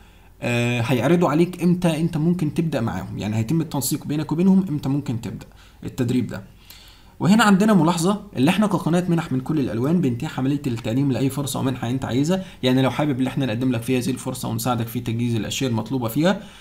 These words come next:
إن شاء الله ن-، يعني نستطيع ذلك بش-، وعمل ذلك ليك بشكل احترافي، وهتلاقي رابط استمارة التواصل مع التقديم من خلالنا موجودة في صندوق الوصف أسفل الفيديو، أو لو أنت حابب تقدم بنفسك في هذه الفرصة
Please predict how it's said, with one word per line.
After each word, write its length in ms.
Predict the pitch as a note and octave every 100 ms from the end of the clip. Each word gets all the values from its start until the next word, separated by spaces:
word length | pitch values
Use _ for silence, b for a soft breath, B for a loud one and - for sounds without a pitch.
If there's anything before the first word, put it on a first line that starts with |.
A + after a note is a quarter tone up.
| B -
إن 60 | A2+
شاء 180 | C3
الله 380 | B2+ C3 B2+ -
ن-، 120 | G#2+
يعني 400 | G2 F#2 G#2 G2
نستطيع 440 | G#2 - - C#3+ B2
ذلك 300 | A#2 D#3 G3
بش-، 280 | C3 A#2 A2
وعمل 420 | G#2 F#2+ A#2+ A2+
ذلك 340 | B2+ B2 -
ليك 100 | C3
بشكل 340 | C3 C3 C3 A#2
احترافي، 460 | - C3+ D#3 G#3+ A3 B B
وهتلاقي 320 | A2+ A2+ D#3+ F3
رابط 240 | E3 -
استمارة 300 | - D3 D#3
التواصل 380 | C3+ C#3 C#3 B2+
مع 100 | A2+
التقديم 520 | G#2+ G#2+ A2 B2 D3+
من 100 | C3
خلالنا 420 | A#2+ C3+ D#3 D3+
موجودة 440 | C3 A#2 B2+ C3+ A#2
في 140 | C3
صندوق 340 | C3 A#2+ B2+
الوصف 320 | A#2 A#2+ A#2 -
أسفل 280 | - -
الفيديو، 520 | - C#3+ C#3+ D3+ D#3 C#3+ B B
أو 120 | D3
لو 140 | C3+ C#3
أنت 160 | C#3+
حابب 220 | C#3 C#3+
تقدم 400 | C#3 C3+ C3 A#2+
بنفسك 340 | A2 A#2+ A2+ -
في 160 | C3
هذه 160 | B2+ C#3
الفرصة 500 | B2+ D#3 C#3 C#3+